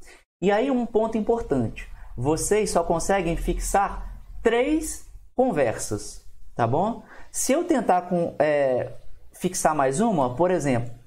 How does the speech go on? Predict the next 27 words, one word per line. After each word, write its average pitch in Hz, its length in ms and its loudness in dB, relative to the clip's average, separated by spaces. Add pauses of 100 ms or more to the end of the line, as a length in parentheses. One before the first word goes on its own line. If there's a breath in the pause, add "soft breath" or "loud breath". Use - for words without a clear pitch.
(180)
a 156 100 2
Irene 143 300 2
me 139 60 0
mandou 139 260 2
uma 143 60 2
mensagem 143 480 0
agora, 110 260 2
uma 123 100 2
das 127 140 2
nossas 135 240 0
alunas. 113 500 0 (400 loud breath)
Eu 151 120 2
quero 202 200 2
fixar 214 380 0
a 196 40 0
conversa 185 380 2
com 196 100 2
a 202 60 2
Irene. 107 480 0 (380)
Opa, 165 240 2
apareceu 156 680 2
o 240 320 2
alfinete. 165 720 2 (260 loud breath)
Vou 165 140 4
tocar 220 300 2
o 233 60 0
dedo. 120 360 2